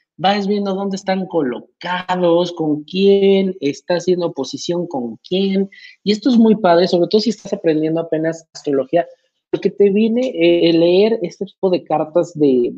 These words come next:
de personajes famosos, pues te ayuda muchísimo a que de alguna manera también puedas tú conocer, de acuerdo a la personalidad, a la imagen pública, por qué tan, por qué, eh, eh, eh,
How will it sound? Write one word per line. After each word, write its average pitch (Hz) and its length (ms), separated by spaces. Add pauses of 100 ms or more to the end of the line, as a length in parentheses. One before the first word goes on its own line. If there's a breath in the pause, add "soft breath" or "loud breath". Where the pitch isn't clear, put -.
(120)
de 135 160
personajes 147 580 (180)
famosos, 165 520
pues 190 120
te 196 80
ayuda 196 280
muchísimo 156 640 (400 soft breath)
a 120 120
que 143 120
de 135 100
alguna 147 300
manera 135 400
también 127 340 (400)
puedas - 340
tú 147 140 (160)
conocer, 139 600
de - 160
acuerdo 185 240
a 202 40
la 185 180
personalidad, 151 880
a 151 60
la 139 140
imagen 143 420
pública, 151 500 (360 soft breath)
por 156 180
qué 180 120
tan, 185 360
por 156 220
qué, 190 140
eh, 156 680
eh, 160 260
eh, - 180